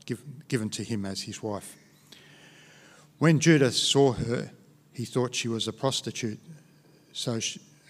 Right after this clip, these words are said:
for she had covered her face. Not realizing that she was his daughter-in-law, he went over to her by the roadside and said, "Come now, let me sleep with you."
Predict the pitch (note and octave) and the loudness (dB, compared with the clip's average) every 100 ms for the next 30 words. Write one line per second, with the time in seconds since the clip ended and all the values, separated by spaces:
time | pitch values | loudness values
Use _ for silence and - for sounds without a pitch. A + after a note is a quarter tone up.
0 | A#2+ A#2 - A2+ - G#2+ G2+ - A#2+ A2 | -12 -10 -10 -8 -8 -8 -10 -6 -4 -4
1 | - A2 - A#2+ A2 - - - _ - | -8 -10 -4 -2 -2 -6 -8 -12 _ -20
2 | - - - - - _ - D#3 - C#3 | -20 -20 -20 -20 -20 _ 2 2 4 4
3 | C#3+ B2+ A#2 A2 A#2 A2 F#2+ - A2+ - | 4 4 2 0 -2 -6 -10 -10 -8 -6
4 | - A#2+ A2 A2 - G#2+ - B2 B2 A#2+ | -6 -6 -6 -6 -8 -10 -4 -2 -2 -4
5 | G#2+ G2+ G2+ G#2 - _ - A#2+ A#2+ A#2 | -6 -6 -8 -10 -14 _ -4 -2 0 2
6 | C3+ A#2+ A2+ G#2 A2+ A2+ G#2 G#2 A2 G#2 | 2 2 -2 -8 -6 -6 -4 -4 -4 -4
7 | G#2+ A2+ A2 - G#2 G#2 G#2 E3+ A#2 G#2 | -4 -6 -6 -8 -8 -10 -12 -14 -8 -6
8 | - G#2+ - - - _ - D3 C#3 A2 | -6 -10 -14 -20 -20 _ -2 0 2 0
9 | G#2 G2+ - A2 A2+ A2+ G#2+ - B2 A#2+ | -2 -6 -10 -10 -10 -8 -6 -4 -4 -4
10 | G#2+ - G#2 G2+ | -10 -10 -12 -12